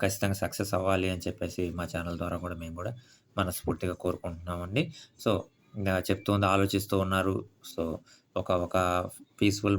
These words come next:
మైండ్ తోటి ఉన్నారు. So, ఖచ్చితంగా థి-, థాట్ అయితే ఉంది. మీ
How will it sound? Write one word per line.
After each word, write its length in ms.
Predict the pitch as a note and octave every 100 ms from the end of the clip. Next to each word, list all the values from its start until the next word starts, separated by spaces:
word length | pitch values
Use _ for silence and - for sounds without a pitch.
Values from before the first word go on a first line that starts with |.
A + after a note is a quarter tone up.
| F#2
మైండ్ 200 | G#2+ A2+
తోటి 160 | G#2+ F#2+
ఉన్నారు. 240 | F#2 E2+ E2+ - _ _ - -
So, 60 | - -
ఖచ్చితంగా 440 | - G#2+ F#2 F#2+ F#2+ -
థి-, 120 | G#2 G2 -
థాట్ 220 | G2+ G#2 F#2
అయితే 140 | F2+
ఉంది. 140 | F2
మీ 60 | F2